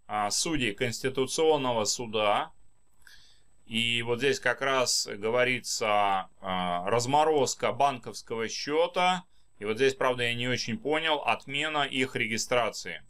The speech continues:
Чей, ч-, чьей регистрации? То есть есть решение суда, в котором говорится о разморозке средств. Вроде бы новость хорошая, но я в своих видео постоянно говорил:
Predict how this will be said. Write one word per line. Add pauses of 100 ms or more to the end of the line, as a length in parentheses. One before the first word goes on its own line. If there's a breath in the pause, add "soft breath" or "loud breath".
(280)
Чей,
ч-,
чьей
регистрации? (600 loud breath)
То
есть
есть
решение
суда,
в
котором
говорится
о
разморозке
средств.
Вроде
бы
новость
хорошая,
но
я
в
своих
видео
постоянно
говорил: